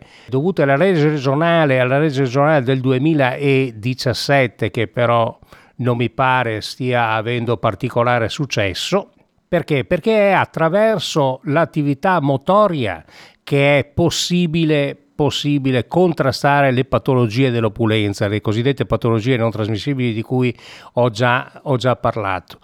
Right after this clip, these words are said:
Per fare questo bisogna coinvolgere i medici di medicina generale, gli specialisti di queste patologie, gli specialisti di patologia, quindi i diabetologi, i cardiologi, i laureati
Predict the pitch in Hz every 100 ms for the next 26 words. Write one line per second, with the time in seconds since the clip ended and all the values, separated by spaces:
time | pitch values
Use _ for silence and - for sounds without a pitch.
0 | - 156 - 170 220 220 233 220 - 247
1 | 254 160 139 165 151 - 147 143 147 139
2 | 127 127 127 131 123 139 117 123 110 123
3 | 117 113 131 208 220 185 127 123 139 151
4 | - 143 147 131 180 165 - 127 110 107
5 | 143 - - 156 - 127 - 120 120 117
6 | 110 165 185 123 90 - - - - 131
7 | - 135 135 135 180 - 123 131 117 135
8 | 120 113 185 160 - 135 120 107 123 113
9 | - 151 170 135 101 110 101 117 104 135
10 | 170 147 110 101 95 - _ 175 202 185
11 | 175 180 208 190